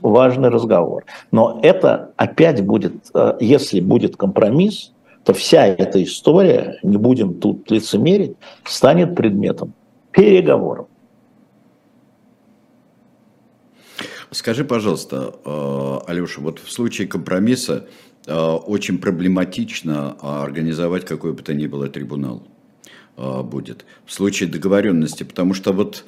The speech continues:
Speaker 2: отсутствие, мне кажется, что, э, отсутствие, э, трибунала и разбирательств, вот, и того, что делает российская сторона, э, там, это, м, может быть одним из, э, таких каменно-железобетонных условий России.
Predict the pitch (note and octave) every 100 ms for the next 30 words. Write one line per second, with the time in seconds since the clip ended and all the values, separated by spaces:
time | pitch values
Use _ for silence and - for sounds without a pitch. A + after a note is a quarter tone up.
0 | - - - G2 F#2+ C3 B2+ - G#2+ G2+
1 | A2 A2+ A#2+ G2 G2 F#2+ - F#2 F2 -
2 | D#2 E2 D#2+ D#2+ D#2+ E2 E2 E2+ A2 G2+
3 | - F2+ F2 E2+ E2 - D2+ D2+ D2+ D2
4 | C#2+ - E2+ F2+ G#2+ C#3+ C3+ E2+ E2 F2
5 | D2+ F#2+ G2 E2+ D2 C#2 - - _ _
6 | - _ C#2 D2 - E2 D#2 F2 E2+ -
7 | D#2+ E2 D#2 D#2 E2 D#2+ C#3+ - D#2+ -
8 | E2+ D#2 E2+ C#2 B1 - - _ - C#2+
9 | C#2+ C#2 C#2+ C#2 C#2+ C#2+ - G#2+ A2 C3
10 | A#2+ F2+ G2 G2+ F#2+ G#2+ A2+ F#2+ G#2 A2
11 | F#2+ A2 G#2 G#2 - F#2+ E2+ E2+ F#2 F2
12 | - - - _ F2 E2+ F#2 - - -
13 | A2 G#2 G2+ F#2+ F2+ F#2 G2 F2+ E2 G2
14 | G#2 D#2+ C#2 F2+ - G#2 F2 C2+ D2 D2+
15 | F2 C2+